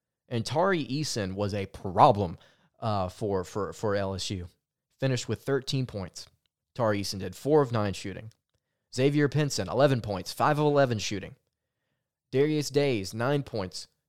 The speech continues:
three of twelve shooting, but all three of those shots were threes. Also had seven rebounds and two assists. So you notice there in the second half,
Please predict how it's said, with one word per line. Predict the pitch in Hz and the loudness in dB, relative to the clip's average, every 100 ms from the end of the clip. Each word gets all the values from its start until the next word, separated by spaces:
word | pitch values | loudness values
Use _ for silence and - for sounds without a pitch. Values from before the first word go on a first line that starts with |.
| _ _ _ _ - | _ _ _ _ 0
three | 165 | 0
of | 175 | 2
twelve | 175 180 180 | 4 4 4
shooting, | 190 190 | -2 0
but | 135 - | 0 2
all | 127 143 151 | 2 2 0
three | 156 156 | -2 -2
of | 143 | 0
those | 135 | 0
shots | 139 127 - | 0 -2 -2
were | 107 | -6
threes. | 110 95 - - | -6 -6 -6 -2
Also | 120 123 | 0 2
had | 123 - | 0 0
seven | 143 139 | 0 0
rebounds | 135 131 123 127 120 - _ _ _ | -2 -2 0 -2 -4 -12 _ _ _
and | 127 107 | -8 -4
two | 120 | -2
assists. | 104 101 92 - - _ _ _ _ _ _ _ _ _ _ _ _ _ _ _ _ - | -2 -4 -8 -12 -16 _ _ _ _ _ _ _ _ _ _ _ _ _ _ _ _ -4
So | 139 | 0
you | 139 | 2
notice | 160 208 156 | 2 0 2
there | 151 147 | 2 2
in | |
the | 131 | -2
second | 131 120 113 | 0 0 0
half, | 117 98 - | 2 0 -4